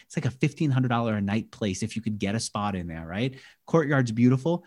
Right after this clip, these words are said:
You sit there. They've got what they call the, the farm or the market where you can go and buy some,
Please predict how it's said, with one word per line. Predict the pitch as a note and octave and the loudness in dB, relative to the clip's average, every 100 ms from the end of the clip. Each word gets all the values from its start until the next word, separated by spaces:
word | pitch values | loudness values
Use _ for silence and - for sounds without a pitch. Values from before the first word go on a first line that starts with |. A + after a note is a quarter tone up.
| _ | _
You | - | -6
sit | G#2+ D3 C#3+ | -2 -4 -2
there. | C3+ D#3 | -4 -2
They've | B2 | -2
got | A#2+ B2 | 0 0
what | A#2+ | 0
they | A#2+ | -2
call | - A#2+ A2 | -2 0 2
the, | G#2+ G#2+ | 0 0
the | G#2+ G#2 | -4 -8
farm | - A2+ A#2+ A#2+ A2+ | -4 0 2 2 2
or | G#2 | 0
the | F#2+ | 0
market | F#2 A2+ B2+ B2+ | 2 0 2 -2
where | A#2+ A#2 | 0 0
you | A2 | 0
can | A2+ | 0
go | A2 A2 | 2 0
and | G#2 | 2
buy | G#2 A2 | 2 0
some, | G#2+ G#2 G2 G2+ | 0 -2 -2 -4